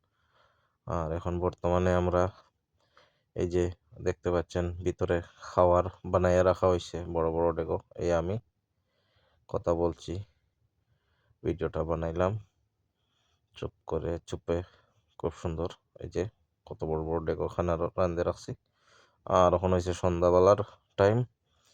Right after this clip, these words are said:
তাই আমরা একটা ভিডিও বানাইলাম সন্ধ্যাবেলাতে, দেখা যাক কত সুন্দর লাগে। ওই যে সন্ধ্যার সময় প্রতি খেমার মধ্যে বাতি জ্বলতেছে কত সুন্দর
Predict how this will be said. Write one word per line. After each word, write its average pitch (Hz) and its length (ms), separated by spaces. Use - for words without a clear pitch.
তাই 113 160
আমরা 98 340
একটা 92 260
ভিডিও 95 340
বানাইলাম 95 420
সন্ধ্যাবেলাতে, 87 760
দেখা 85 300
যাক 85 220
কত 82 180
সুন্দর 85 380
লাগে। 87 300
ওই 92 120
যে 87 140
সন্ধ্যার 82 440
সময় 82 340
প্রতি - 260
খেমার 85 340
মধ্যে 85 300
বাতি 82 340
জ্বলতেছে 80 480
কত - 200
সুন্দর 85 800